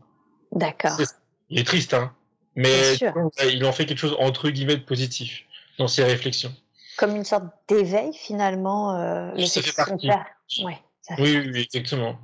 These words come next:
Speaker 2: Oui.
Speaker 1: Mm.
Speaker 2: Grâce à la discussion qu'ils ont eue avant.
Speaker 1: Et cet être, ce père, euh, du coup,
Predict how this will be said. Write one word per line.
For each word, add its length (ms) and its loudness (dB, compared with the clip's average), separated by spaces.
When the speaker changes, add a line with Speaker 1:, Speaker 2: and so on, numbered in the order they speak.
Speaker 2:
Oui. 320 -2
Speaker 1:
Mm. 60 -14
Speaker 2:
Grâce 200 4
à 60 4
la 40 0
discussion 480 -6
qu'ils 200 -6
ont 40 0
eue 120 0
avant. 220 -4
Speaker 1:
Et 80 6
cet 340 -2
être, 200 0
ce 180 -8
père, 400 -4
euh, 100 -10
du 160 -12
coup, 200 -8